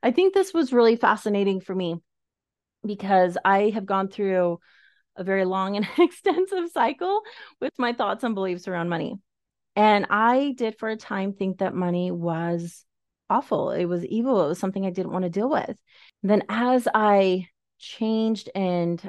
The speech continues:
I developed my mindset and beliefs around money to something that could serve me, and I started being around more and more individuals that had more and more wealth, I had to evaluate, because then all of a sudden I started to learn about these individuals and I'm like,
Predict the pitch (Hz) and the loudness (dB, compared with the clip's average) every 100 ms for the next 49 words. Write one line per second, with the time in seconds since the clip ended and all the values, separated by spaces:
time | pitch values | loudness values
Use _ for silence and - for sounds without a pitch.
0 | - 180 175 170 165 156 170 190 170 190 | -6 -4 0 0 -2 -6 -8 -6 2 2
1 | 214 - 196 185 175 185 202 185 180 175 | 2 0 -2 0 -2 -2 -4 -4 -2 -2
2 | 175 - 185 180 170 170 170 - 175 180 | -4 -4 -2 0 0 0 -2 -6 -8 -8
3 | 175 175 165 - 170 - 202 262 277 160 | -4 -2 -4 -6 -10 -8 -6 -4 -4 -8
4 | - - 202 _ _ _ _ 180 175 175 | -6 -8 -12 _ _ _ _ -2 -2 0
5 | 196 190 180 170 180 185 185 180 180 185 | 0 2 0 2 2 2 2 2 2 2
6 | 190 196 190 185 175 170 175 185 175 175 | 2 0 -2 -4 -6 -6 -6 -6 -6 -8
7 | - - 180 175 170 - 180 175 175 170 | -10 -4 0 0 0 -4 0 2 2 2
8 | 175 165 151 165 277 262 147 - _ _ | 0 -2 -4 0 2 2 0 -4 _ _
9 | _ _ 160 214 285 240 233 - 185 165 | _ _ -4 -2 -2 -6 -10 -6 -4 -2
10 | 196 302 269 - - - 180 214 190 196 | -2 -2 -4 -6 -8 -10 -2 2 2 2
11 | 202 196 220 254 247 262 269 214 - 196 | 0 0 0 -2 -2 -2 0 0 -2 -6
12 | - 202 196 196 - - 190 208 233 214 | -4 -4 -2 -4 -6 -4 -2 -2 -2 -2
13 | 185 180 185 175 175 175 175 175 170 170 | -4 -6 -4 -4 -4 -4 -4 -4 -4 -6